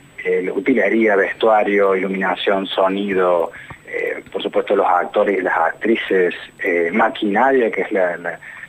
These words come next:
son las personas que acomodan la escenografía. Eh, es to-, es todo un mecanismo en el que éramos entre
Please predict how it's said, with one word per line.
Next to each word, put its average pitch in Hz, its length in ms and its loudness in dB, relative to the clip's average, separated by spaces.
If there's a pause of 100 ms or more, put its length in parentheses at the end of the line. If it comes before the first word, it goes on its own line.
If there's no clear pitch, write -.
(100)
son 104 120 -2
las 98 80 -2
personas 110 520 0 (100)
que 85 400 -2
acomodan 117 460 2
la 104 60 0
escenografía. 98 840 2 (540)
Eh, - 200 -6
es - 100 -8
to-, - 120 -4
es - 100 -6
todo 156 160 6
un 156 100 4
mecanismo 127 720 2
en 101 440 -4
el 95 80 -4
que 107 160 0
éramos 117 420 2
entre 92 440 -2